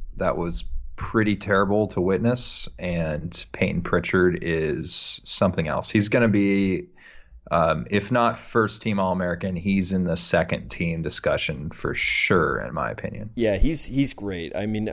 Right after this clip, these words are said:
Speaker 2: I, as, as much as you wanna just disparage the guy, and, and I let out some, some choice, um, four-letter words for him, uh, during the game as,
Speaker 1: Mm-hmm.
Speaker 2: as just a reflex. Kid is really, really good.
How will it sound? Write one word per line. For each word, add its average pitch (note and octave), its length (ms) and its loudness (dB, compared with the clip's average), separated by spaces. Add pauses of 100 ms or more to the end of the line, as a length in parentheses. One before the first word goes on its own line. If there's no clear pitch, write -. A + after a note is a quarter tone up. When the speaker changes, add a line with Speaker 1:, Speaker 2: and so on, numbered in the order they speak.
Speaker 2:
I, D2+ 300 -10
as, G#2+ 240 -6
as F#2+ 200 -8
much C3 240 -6
as G#2 140 -8
you A2+ 80 -6
wanna G#2 200 -6
just F#2+ 280 -12 (220)
disparage G2+ 480 -6
the G2+ 80 -10
guy, F#2 220 -6
and, G2 320 -12
and F2+ 340 -12 (180)
I F#2+ 140 -8
let G2 200 -6
out F#2 240 -8
some, F2+ 260 -12
some G2 180 -14
choice, - 560 -6 (520)
um, F2 540 -10 (120)
four-letter A2 340 0
words G2 340 -4
for F#2+ 200 -6
him, F#2+ 360 -8 (260)
uh, F2+ 300 -8
during G2+ 260 -4
the F2+ 60 -8
game F#2 320 -8
as, F2+ 220 -4
Speaker 1:
Mm-hmm. F2+ 80 -4
Speaker 2:
as F2 140 -10
just F#2 200 -14
a F2 60 -10
reflex. F#2 640 -8 (340)
Kid - 140 6
is G2 180 -4
really, F2+ 300 -12
really D2+ 220 -18
good. D2+ 280 -18